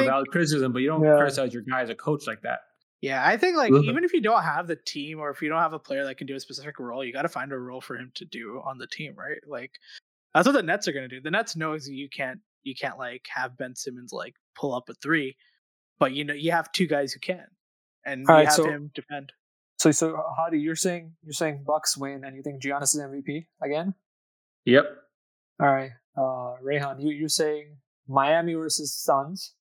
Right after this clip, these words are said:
Speaker 3: Who wins?
Speaker 1: Miami versus Suns. I think Suns get their first ring.
Speaker 3: Suns get their first ring. Chris Paul
Speaker 1: Uh,
Speaker 3: retires?
Speaker 1: Chris Paul, I don't know if he retires, but I think Devin Booker gets the M V P.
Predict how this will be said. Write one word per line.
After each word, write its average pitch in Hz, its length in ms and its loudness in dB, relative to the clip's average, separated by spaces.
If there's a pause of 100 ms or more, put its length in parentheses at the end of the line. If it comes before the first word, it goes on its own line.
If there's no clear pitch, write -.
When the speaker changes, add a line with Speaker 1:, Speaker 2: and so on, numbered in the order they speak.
(180)
Speaker 3:
Who 160 100 6
wins? 165 140 6
Speaker 1:
Miami 220 260 4
versus 220 420 -2
Suns. 180 340 2
I 160 140 0
think 175 220 -2
Suns 160 280 -2
get 160 160 -2
their 156 120 -2
first - 280 -6
ring. 170 240 -6 (760)
Speaker 3:
Suns 143 240 6
get 147 160 2
their 147 120 -2
first 147 260 -6
ring. 151 220 -8
Chris 151 220 -6
Paul 143 380 0 (600)
Speaker 1:
Uh, - 80 6
Speaker 3:
retires? 180 360 8
Speaker 1:
Chris 240 200 2
Paul, 262 720 0 (320)
I 180 80 6
don't 185 100 2
know 220 60 4
if 220 60 -4
he 220 80 2
retires, 131 560 -6
but 139 140 -2
I 156 60 0
think 165 180 -2
Devin 139 200 -6
Booker 131 220 -14
gets 220 240 -12
the 131 80 -8
M 123 80 -14
V 131 100 -12
P. 131 260 -12